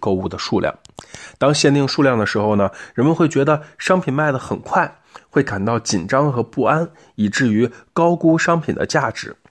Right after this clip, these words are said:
就在这样的过程中呢，我们的购物车堆得就像小山一样了。啊，其实呢，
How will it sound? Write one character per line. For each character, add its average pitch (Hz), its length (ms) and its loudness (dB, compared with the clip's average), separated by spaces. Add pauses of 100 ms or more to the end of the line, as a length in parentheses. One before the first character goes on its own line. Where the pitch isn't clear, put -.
(280)
就 117 120 0
在 117 160 4
这 127 100 2
样 117 100 4
的 101 120 0
过 110 120 -2
程 95 220 -6
中 104 160 2
呢， 98 140 0 (240)
我 90 80 -2
们 95 100 2
的 101 100 0
购 107 140 0
物 98 140 2
车 107 280 -2 (220)
堆 107 100 2
得 101 120 0
就 92 100 -6
像 92 220 -4 (140)
小 - 220 -6
山 95 280 0
一 85 80 -4
样 80 200 -6
了。 - 120 -12 (560)
啊， 95 160 -2 (240)
其 - 160 0
实 170 200 2
呢， 190 160 2